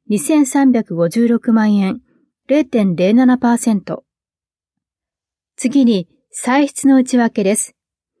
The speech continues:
民生費六百二十六億八千五百六十七万円、四十点九パーセント。教育費二百六十六億八千二百十五万円、十七点四パーセント。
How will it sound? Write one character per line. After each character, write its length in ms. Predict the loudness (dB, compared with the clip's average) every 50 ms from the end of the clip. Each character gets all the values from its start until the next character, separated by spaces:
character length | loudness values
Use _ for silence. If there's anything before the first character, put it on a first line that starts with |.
| _ _ _ _ _ _ _ _ _ _ _ 0
民 240 | 2 2 4 2
生 200 | 2 2 0 0
費 340 | 0 0 -2 -4 -4 -4 -6 _ _ _ _ _ _
六 160 | -4 -4 -4 -2 -2
百 240 | -4 -2 0 0
二 140 | 2 2 2
十 200 | 2 2 2 2
六 320 | 0 0 -2 -2 0 0 0
億 200 | 0 -2 -4 -6
八 160 | -6 -8 -8
千 320 | -6 -4 0 2 2 2
五 80 | 2 0
百 260 | -2 -4 -4 -2 -2
六 240 | -2 -2 -2 -4 -4
十 180 | -2 0 2
七 220 | 4 4 4 2 2
万 240 | 2 2 2 2 2
円、 260 | 0 0 -2 -4 -6 _ _ _ _ _ _ _ _ _ _ _ _ _
四 200 | 0 2 2 2
十 140 | 2 2 -2 -2
点 300 | -4 -4 -4 -4 -4 -4
九 220 | -2 -2 -2 -2
パ 140 | 0 -2 -2
ー 60 | -2
セ 160 | -2 -2 -4
ン 80 | -4 -4
ト。 240 | -6 -10 -12 -12 -14 _ _ _ _ _ _ _ _ _ _ _ _ _ _ _ _ _
教 240 | -2 0 2 2 2
育 200 | 0 -2 -4 -4
費 320 | -2 -2 -2 -2 -2 -6 _ _ _ _ _ 0
二 140 | 2 2
百 240 | 2 2 0 0 0
六 240 | 0 0 0 -2 0
十 180 | 2 2 2 2
六 340 | 2 0 0 0 0 0
億 160 | 0 0 -2 -4
八 120 | -4 -6
千 300 | -6 -4 -2 2 2 4
二 80 | 4 4
百 240 | 2 0 -2 -2 -4
十 220 | -2 -2 -2 0
五 120 | 2 2 2
万 240 | 4 4 4 2 0
円、 260 | 0 -4 -6 -8 -10 _ _ _ _ _ _ _ _ _ _
十 180 | -2 0 2 4
七 260 | 4 4 4 2 2
点 220 | 0 0 0 0 0
四 220 | 2 2 2 0
パ 140 | 0 0 -2
ー 60 | 0
セ 160 | 0 -2 -2
ン 60 | -4
ト。 220 | -4 -8 -12 -12